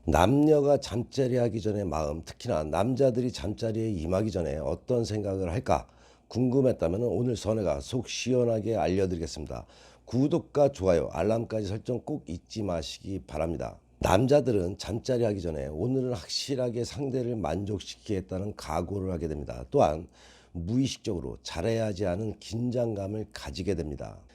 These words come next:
남자들은 늘 시작하기 전에 좀 오래 하면 좋겠다라는 생각을 직전에 가지게 됩니다. 상대를 만족감을 안겨주고 싶다는 책임감 같은 것을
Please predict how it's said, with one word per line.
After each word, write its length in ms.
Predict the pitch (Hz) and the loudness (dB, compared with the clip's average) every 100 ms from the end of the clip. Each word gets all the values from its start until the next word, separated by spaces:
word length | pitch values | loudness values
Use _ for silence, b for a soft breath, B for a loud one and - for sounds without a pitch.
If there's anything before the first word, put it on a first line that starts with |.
| b | b
남자들은 800 | 76 87 110 143 147 139 135 117 | 4 6 6 4 2 4 2 2
늘 200 | 82 80 | 2 0
시작하기 580 | - 107 135 123 95 73 | -4 -2 -2 -2 -2 -4
전에 260 | 76 67 | -4 -6
좀 220 | - 113 107 | -8 -8 -6
오래 320 | 67 87 131 | -4 0 2
하면 320 | 120 117 107 | 2 0 -4
좋겠다라는 880 | - 82 - 107 - 104 104 92 92 | -8 -10 -6 -8 -4 -2 0 0 0
생각을 420 | 95 113 98 101 | -4 -4 -4 -6
직전에 500 | - - - 95 92 | -8 -14 -8 -6 -6
가지게 340 | - - 82 90 | -8 -10 -4 0
됩니다. 380 | 76 71 60 - B B B | 0 -2 -8 -12 B B B
상대를 680 | - 147 160 143 143 139 135 | -4 0 2 4 4 4 2
만족감을 800 | 85 90 107 113 - 107 104 104 | 2 0 -2 -4 -6 -6 -4 -4
안겨주고 460 | 78 95 98 87 | -4 -2 -4 -4
싶다는 500 | 82 - 80 69 65 - | -8 -8 -6 -6 -8 -12
책임감 500 | - 135 143 131 120 | -10 -6 -2 0 0
같은 320 | 101 - 104 | -4 -4 -6
것을 380 | 78 120 110 | -4 -2 -4